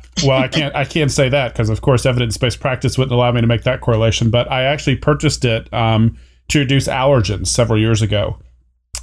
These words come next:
Uh, there is a lot of data from the American Allergy Association and some of their clinical practice guidelines that it does reduce sort of those pollutants.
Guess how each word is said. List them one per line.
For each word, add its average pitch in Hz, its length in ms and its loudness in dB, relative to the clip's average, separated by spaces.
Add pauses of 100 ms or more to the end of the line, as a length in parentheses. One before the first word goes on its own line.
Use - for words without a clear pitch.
Uh, 117 260 2
there 120 220 2
is 123 140 2
a 120 60 4
lot 117 260 2
of 120 140 0
data 117 360 0
from 117 180 0
the 113 80 2
American 113 300 0
Allergy 110 340 0
Association 110 640 -2
and 107 140 0
some 117 120 -2
of 107 80 0
their 107 280 0 (420)
clinical 123 260 2
practice 113 380 -2
guidelines 104 560 0
that 107 180 -2
it 104 160 -4
does 110 240 0
reduce 107 360 0
sort 110 160 -2
of 101 80 -4
those 107 160 0
pollutants. - 640 -4